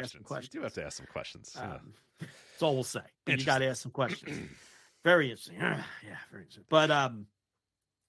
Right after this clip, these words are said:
Speaker 2: yeah, that's exactly what you just said. You know, and then they're gonna get to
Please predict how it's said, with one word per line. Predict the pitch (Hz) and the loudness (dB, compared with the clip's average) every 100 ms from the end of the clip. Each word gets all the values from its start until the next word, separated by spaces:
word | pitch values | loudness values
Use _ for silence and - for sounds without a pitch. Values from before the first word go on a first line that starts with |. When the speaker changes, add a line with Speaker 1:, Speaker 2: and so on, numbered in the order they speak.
| _ _ - - - | _ _ -20 -20 4
Speaker 2:
yeah, | 240 220 | 8 10
that's | 160 165 165 | 10 6 6
exactly | 139 165 160 160 | 8 10 8 2
what | 147 143 | 0 -2
you | 131 | -4
just | 117 - | -8 -10
said. | 101 87 _ _ | -10 -12 _ _
You | 123 | -12
know, | 117 107 | -10 -8
and | 120 | -4
then | 135 | 0
they're | 131 | 0
gonna | 127 113 | -2 -4
get | 107 131 | -6 -8
to | - | -8